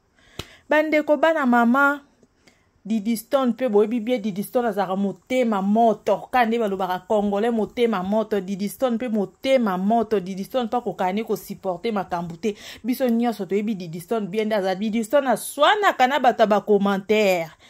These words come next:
Ye, tina ba commentaire aswanaka. Yaya ya, ya, ya Didiston Minu. Nasi bino nyonso boyebi Minu, Minu o mwasi ya, mwana ya Kofi o abotana mwasi mosusu. Minu Olomide, Minu Olomide.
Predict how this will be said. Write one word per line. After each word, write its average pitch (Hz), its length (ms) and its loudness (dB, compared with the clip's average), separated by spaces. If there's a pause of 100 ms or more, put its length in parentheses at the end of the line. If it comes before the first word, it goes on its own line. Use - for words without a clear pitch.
(300)
Ye, 262 520 6 (120)
tina 381 240 -2
ba 240 160 0
commentaire 226 600 -2
aswanaka. 180 640 -6 (1600)
Yaya 302 480 6
ya, 294 220 4
ya, 240 380 2
ya 233 220 4
Didiston 226 680 0
Minu. 233 580 2 (340)
Nasi 254 440 -2
bino 247 220 -2
nyonso 240 320 0
boyebi 214 300 2
Minu, 214 360 0
Minu 233 420 0
o 233 140 2
mwasi 233 540 -2
ya, 202 160 2
mwana 233 320 2
ya 190 120 2
Kofi 196 380 -4
o 247 60 -4
abotana 220 500 0
mwasi 214 340 -2
mosusu. 196 580 -6
Minu 208 420 2
Olomide, 196 560 0
Minu 214 500 2
Olomide. 190 720 -2